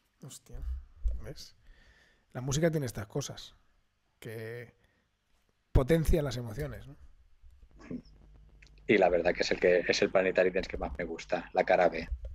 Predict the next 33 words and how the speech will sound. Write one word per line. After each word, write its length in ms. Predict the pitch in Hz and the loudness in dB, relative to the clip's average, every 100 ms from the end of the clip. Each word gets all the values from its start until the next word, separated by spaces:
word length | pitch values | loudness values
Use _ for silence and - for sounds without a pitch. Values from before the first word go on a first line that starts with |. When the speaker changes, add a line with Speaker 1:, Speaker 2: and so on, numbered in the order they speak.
| - - - - - | -12 -12 -14 -16 -4
Speaker 2:
A 140 | - 95 | -2 2
pesar 520 | 90 - 104 131 - _ _ - | 2 4 4 4 0 _ _ -6
que 120 | 101 | -2
la 100 | 92 | -2
melodía 420 | 90 87 87 95 | -2 -4 2 2
principal 640 | - 95 - 95 92 90 85 | 2 -2 0 0 2 0 2
que, 600 | 92 85 85 85 87 - | 2 2 0 -2 -8 -6
que 100 | 98 | -4
compuso 720 | 90 87 92 - 90 87 85 | -4 -6 -6 0 2 4 2
el 100 | 82 | 0
Fran 420 | - 98 120 147 - _ - | 0 0 0 -2 -10 _ -20
Speaker 1:
Ujú. 240 | 113 175 _ _ _ _ _ _ _ _ - | -18 -18 _ _ _ _ _ _ _ _ -8
Speaker 2:
me 80 | |
gusta 260 | 87 87 - | -6 -6 -8
también 240 | - 78 | -8 -10
muchísimo. 560 | 78 - 87 - 85 - _ - - _ | -12 -12 -10 -10 -12 -16 _ -20 -20 _
Pasa 200 | 92 101 | -2 0
que, 100 | 101 | -2
bueno, 240 | 82 82 | -4 -10
no, 280 | 85 80 - | -16 -20 -20
no 120 | 87 | -14
petó 240 | 87 87 87 | -8 -4 -4
tanto 320 | 82 78 92 | -4 -6 -6
la 120 | 85 | -4
cara 320 | - 82 78 - | -2 -2 -2 -8
A. 140 | - _ _ _ _ _ _ _ _ _ _ | -14 _ _ _ _ _ _ _ _ _ _
Speaker 1:
Sí, 160 | - 123 | -18 -16
es 120 | 107 | -14
verdad 280 | 107 101 101 | -14 -14 -14
que 60 | 101 | -14
la 100 | 98 | -12
cara 200 | 101 98 | -10 -10
B 340 | 98 98 107 | -10 -12 -14